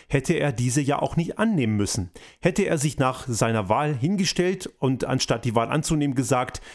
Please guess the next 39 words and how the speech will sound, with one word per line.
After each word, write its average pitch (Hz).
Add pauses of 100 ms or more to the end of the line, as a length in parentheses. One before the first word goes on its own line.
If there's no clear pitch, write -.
(140)
„Ich 175
nehme 143
diese 117
Wahl 104
nicht 165
an, 143 (260)
denn 120
ich -
kann 143
es 139
mit 135
meinem 113
Gewissen 113
nicht 160
vereinbaren, 139 (340)
mit -
Faschisten 156
zusammen 135
gewählt 120
worden 95
zu 110
sein“, 104 (280)
dann -
hätte 147
die 143
F 143
D 147
P 147
sehr 156
gut 208
dagestanden 101
und 110
hätte 131
sehr 143
viel 160
Applaus 139
und 143
Zustimmung 104
bekommen. 90